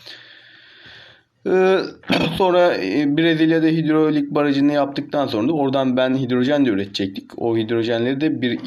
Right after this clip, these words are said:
e, benzin ya da dizel diye de kaktıracaktım tabii ama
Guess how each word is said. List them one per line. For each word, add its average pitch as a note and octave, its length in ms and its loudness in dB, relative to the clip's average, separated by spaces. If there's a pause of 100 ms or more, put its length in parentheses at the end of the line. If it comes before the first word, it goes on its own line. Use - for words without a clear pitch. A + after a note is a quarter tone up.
(120)
e, G#2 360 -2 (140)
benzin A2+ 420 -2
ya A2 140 -2
da G#2 100 -6
dizel A2 320 -2
diye G2+ 140 0
de F#3+ 120 -6
kaktıracaktım A#2+ 840 -4
tabii F#2 220 -6
ama C#3 360 -4